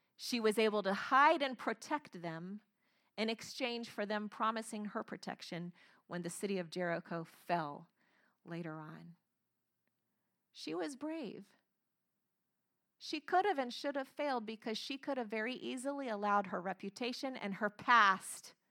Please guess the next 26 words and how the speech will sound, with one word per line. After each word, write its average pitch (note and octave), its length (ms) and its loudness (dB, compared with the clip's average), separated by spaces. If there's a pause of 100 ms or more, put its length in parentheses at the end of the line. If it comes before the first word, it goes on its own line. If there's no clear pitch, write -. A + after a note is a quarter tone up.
(760)
to A#3+ 100 -2
define B3+ 640 8
her, F#3+ 460 2 (500)
and G#3 120 -2
she C4 160 -2
could C4 160 2
have A3 100 2
stayed G#3 460 -2
stuck - 560 0
in G3 180 -4
that E3 420 -4 (2000)
and G#3 160 -2
in G#3 100 0
the G3+ 160 -2
end F#3+ 220 -2
lost G3 340 0
herself E3 460 -8
and F3+ 100 -10
her F3 140 -10
family. F3+ 580 -12 (280)
I G3 100 -4
think A3 240 -4
of F#3+ 180 -2 (480)
Ruth, G#3 640 4 (440)
the A3 120 0
Moabitess, G#3 1080 4